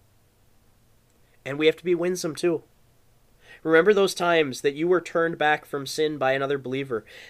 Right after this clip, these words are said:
Maybe you didn't appreciate it at first, but you did later. Are you motivated by love for the sinner and concern for their soul, or is this part of some power trip to make you feel superior?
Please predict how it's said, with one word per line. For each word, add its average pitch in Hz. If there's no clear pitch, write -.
Maybe 185
you 262
didn't 240
appreciate 202
it 135
at 117
first, 127
but 147
you 170
did 240
later. 185
Are 156
you 202
motivated 170
by 147
love 160
for -
the 147
sinner 170
and 135
concern 170
for 160
their 127
soul, 190
or 226
is 196
this 202
part 196
of 175
some 190
power 180
trip 175
to -
make 151
you 160
feel 151
superior? 98